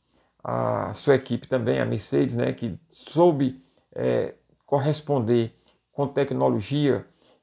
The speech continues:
e, né, o, e com carro à altura do talento do Lewis Hamilton, que também soube tirar do carro tudo que o carro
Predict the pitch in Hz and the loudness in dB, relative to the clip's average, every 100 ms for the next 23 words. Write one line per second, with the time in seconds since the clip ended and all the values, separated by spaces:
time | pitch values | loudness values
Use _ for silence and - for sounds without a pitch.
0 | _ - 123 127 131 139 - - 90 - | _ -6 -2 0 0 0 -2 -4 -2 -4
1 | 113 127 110 131 123 113 101 _ _ _ | -2 -2 0 2 2 0 -8 _ _ _
2 | - 120 135 131 127 139 135 - _ _ | -4 2 2 0 -2 0 -2 -4 _ _
3 | - 120 - 147 110 117 123 123 - 117 | -10 -2 2 4 4 0 -4 -10 -10 -8
4 | 107 - - 127 127 101 - - _ _ | -8 -8 -2 -2 -2 -6 -8 -18 _ _
5 | 139 - 180 123 131 143 151 _ _ - | -6 2 4 4 2 0 -8 _ _ -4
6 | - 131 127 131 160 127 117 113 _ _ | 2 4 2 -2 2 4 2 -2 _ _
7 | _ 120 131 - 120 117 117 - _ _ | _ -10 -8 2 2 2 -2 -12 _ _
8 | 151 165 139 131 - 117 110 113 | -2 -2 -2 -6 -2 -2 -2 -6